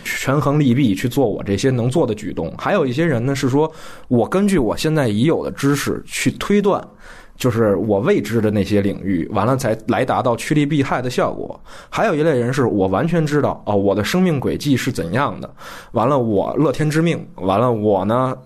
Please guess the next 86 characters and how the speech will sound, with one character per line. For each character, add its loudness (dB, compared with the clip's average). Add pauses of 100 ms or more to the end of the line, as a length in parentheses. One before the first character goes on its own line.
(180)
就 -2
是 0
从 0
心 2
所 0
欲 2
不 2
逾 4
矩。 -8
我 2
突 -2
然 2
就 2
觉 0
得， 4
我 -2
说 0
啊， 0 (360)
那 0
他 -2
其 0
实 4
讲 -2
的 -6
这 2
个 0 (220)
艾 -2
米 0
亚 2
当 2
斯 0
这 2
个 0
角 0
色， 0
他 -4
其 -4
实 2
有 0
这 0
么 0
一 2
个 2
转 -2 (100)
变。 0 (300)
那 0
么 2
其 0
他 0
的 -2
这 0
几 0
类 4
人 0
呢， 0
包 0
括 0
这 -2
些 0
大 -2
国 -2
博 2
弈 0 (300)
的 2
这 2
一 2
批 2
人， 0 (280)
和 0
他 0
的 -2
这 2
个 2
后 0
来 2
成 -2
为 2
她 0
丈 -2
夫 -12
的 -6
这 -2
个 -8
鹰 2
眼 2
儿， -4